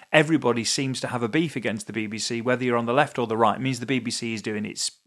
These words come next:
job as well as it probably should do. Um, but they, they, they have a problem with the B B C because they're not subservient in the way that the Mail and the Telegraph and so on and so on and so on. And we'll leave that alone.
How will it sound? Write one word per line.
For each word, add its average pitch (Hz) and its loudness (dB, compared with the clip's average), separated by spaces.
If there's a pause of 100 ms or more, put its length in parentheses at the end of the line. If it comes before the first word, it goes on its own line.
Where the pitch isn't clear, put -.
(200)
job 113 0
as 107 -6
well 110 0
as 104 -6
it - -12
probably 120 -6
should 165 6
do. 101 -4 (420)
Um, 160 4
but 170 2
they, 156 4
they, 147 4
they 151 4
have 143 6
a 160 4
problem 127 6
with 117 -2
the 104 -8
B 117 0
B 113 -6
C 120 -4
because 113 -6
they're 123 0
not 117 -2
subservient 107 -4
in 113 -12
the 113 -6
way 107 -2
that 107 -12
the 110 -6
Mail 101 -4
and 104 -6
the 101 -10
Telegraph 98 -4
and 101 -10
so 113 -2
on 104 -4
and 113 -8
so 107 -4
on 110 -4
and 107 -8
so 101 -6
on. 107 -6
And 127 -6
we'll 131 -2
leave 127 -2
that 82 -4
alone. 92 -6